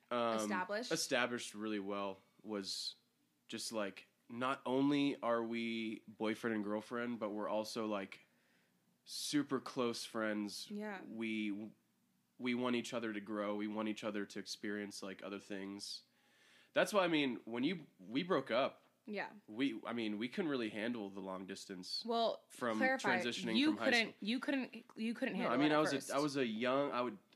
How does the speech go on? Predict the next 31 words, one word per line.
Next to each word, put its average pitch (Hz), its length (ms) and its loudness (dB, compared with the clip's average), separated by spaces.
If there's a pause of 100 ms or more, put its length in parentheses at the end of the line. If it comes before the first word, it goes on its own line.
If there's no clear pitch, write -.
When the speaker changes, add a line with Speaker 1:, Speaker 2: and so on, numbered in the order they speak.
(260)
Speaker 1:
<sighs> - 480 -18
yeah, 131 160 -6
I 95 40 -10
was - 200 -10 (300)
Speaker 2:
So 339 200 4
for 269 60 4
Speaker 1:
eighteen 311 360 6
years 131 240 6
old, 131 440 4
playing 120 400 2
football 120 680 2
in 113 80 0
a 107 40 0
new 113 200 2
city, 117 720 0 (400)
had 120 200 -2
all 110 180 2
these 117 360 -2 (280)
new 120 320 2
people 117 480 -2
around 113 380 2
me. 113 420 0 (340)
It's 123 160 -6
super 196 360 -2
hard 139 400 0
to 131 120 -4
juggle 104 340 0
a 101 60 -2
relationship 95 640 -4
with - 140 -18
that. 71 180 -10